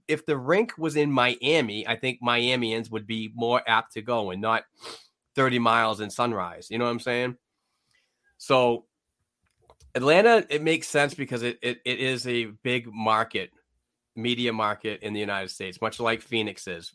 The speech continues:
believe it or not. But what I, what I strongly think about this idea is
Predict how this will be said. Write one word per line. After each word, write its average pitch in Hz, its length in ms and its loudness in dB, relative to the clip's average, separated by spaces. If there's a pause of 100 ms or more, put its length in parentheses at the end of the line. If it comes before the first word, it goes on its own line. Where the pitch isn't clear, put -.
believe 107 300 -6
it 101 40 -4
or 98 80 -4
not. 92 280 -8 (1200)
But 123 100 2
what 139 160 6
I, 139 260 4
what 139 180 2
I 131 260 0 (160)
strongly 170 880 4 (600)
think 147 240 4
about 117 320 0
this 120 180 -2
idea 123 480 0
is 101 480 -6